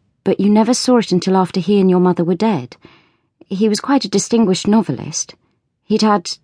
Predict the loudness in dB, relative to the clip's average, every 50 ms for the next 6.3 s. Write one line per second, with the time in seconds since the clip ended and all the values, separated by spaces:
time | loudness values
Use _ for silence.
0 | _ _ _ -20 _ -6 -6 -6 -4 -2 0 2 2 2 2 0 -2 -6 -8 -8
1 | -8 -6 -6 -4 -4 -6 -6 -6 -8 -12 -12 _ _ _ _ _ _ _ _ _
2 | _ _ _ _ _ _ _ _ _ _ _ _ _ -10 -2 0 2 2 2 0
3 | -2 -6 -12 _ _ _ _ _ _ _ _ _ _ _ _ -12 -12 -10 -2 0
4 | 2 2 4 2 2 0 -2 _ 0 0 0 0 0 0 2 2 4 2 0 0
5 | -2 -6 -4 0 0 2 2 2 2 2 0 -2 _ _ _ -20 -20 _ -8 -6
6 | -2 -2 -2 -2 -2 -6